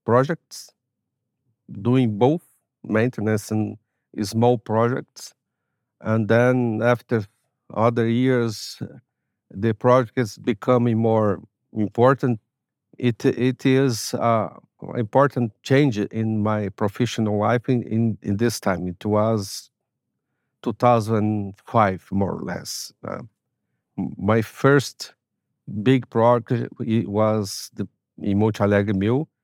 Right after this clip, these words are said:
M A mil e cem. Uh, in,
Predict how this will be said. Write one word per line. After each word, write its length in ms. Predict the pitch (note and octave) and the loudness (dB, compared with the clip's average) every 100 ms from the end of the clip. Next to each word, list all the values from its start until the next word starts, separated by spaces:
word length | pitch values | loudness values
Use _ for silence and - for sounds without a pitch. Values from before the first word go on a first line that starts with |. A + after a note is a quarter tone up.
| _ _ - | _ _ -6
M 180 | A2 A2 | -2 0
A 400 | A2 G#2+ A2+ B2+ A#2+ _ _ _ _ _ _ - | 0 2 2 0 -6 _ _ _ _ _ _ -4
mil 280 | A#2 B2+ B2 | 2 4 2
e 20 | |
cem. 300 | - F#2 - _ _ - | 0 -4 -6 _ _ -10
Uh, 40 | A2+ | -4
in, 800 | A2+ A#2 A2 C3 C3 B2+ A#2 | -2 -2 -2 -2 0 -2 -4